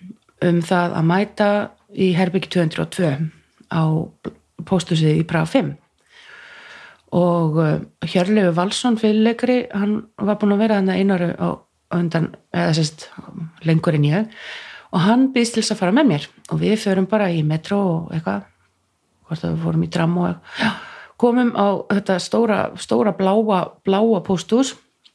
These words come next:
og erum bara í rosa stuði, það var föstudagur og bara,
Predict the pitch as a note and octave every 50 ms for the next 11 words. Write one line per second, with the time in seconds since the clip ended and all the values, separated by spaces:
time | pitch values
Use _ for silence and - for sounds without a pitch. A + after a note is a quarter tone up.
0 | - - - D#3 D3+ D#3+ E3+ E3 E3 D3 C#3 D3 C#3+ C#3+ C3+ C3+ C3+ - - F3
1 | D#3+ - - F3+ F3+ G3 G3+ F#3+ F3 D#3+ D3 D3 - F#3+ G#3+ A3 - - A3 A3
2 | A#3+ A#3 A#3 A#3 A#3 A3+ A3+ A3+ A3+ A3 G3+ F3+ E3 F#3 F#3 F#3 F3+ F3 F3+